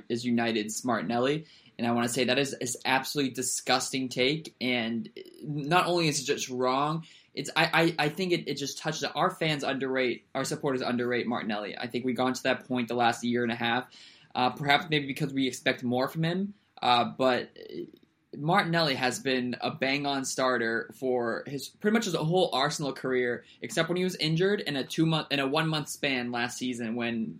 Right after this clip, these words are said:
Trossard came in for him. Uh, the point is, the, the kid's a baller. The kid is so good. His ceiling's so high. He gets better the more he plays,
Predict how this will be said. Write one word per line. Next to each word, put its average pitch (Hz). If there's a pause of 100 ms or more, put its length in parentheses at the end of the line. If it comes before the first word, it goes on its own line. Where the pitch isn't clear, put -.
(100)
Trossard 127
came 110
in 110
for 110
him. 113 (480)
Uh, 113 (200)
the 170
point 190
is, 131
the, 160
the 160
kid's 175
a -
baller. 135 (100)
The 147
kid 190
is 175
so 156
good. 143
His 135
ceiling's 160
so 147
high. 123
He 151
gets 160
better 165
the 170
more 151
he 147
plays, 151